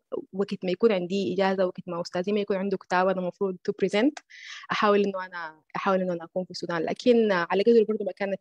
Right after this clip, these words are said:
challenging، على قدر ما إنه الزمن اللي كان فيه الزول قاعد يعني وحيد دي، كانت فترة برضو لاكتشاف الذات مرة تانية، الرجوع للهوايات مرة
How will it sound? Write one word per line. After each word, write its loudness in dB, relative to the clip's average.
challenging، 0
على 0
قدر 0
ما -6
إنه -12
الزمن 4
اللي 0
كان -4
فيه 0
الزول -2
قاعد 0
يعني -6
وحيد -2
دي، -4
كانت 0
فترة 0
برضو -2
لاكتشاف -2
الذات -2
مرة 0
تانية، -2
الرجوع 2
للهوايات -2
مرة -4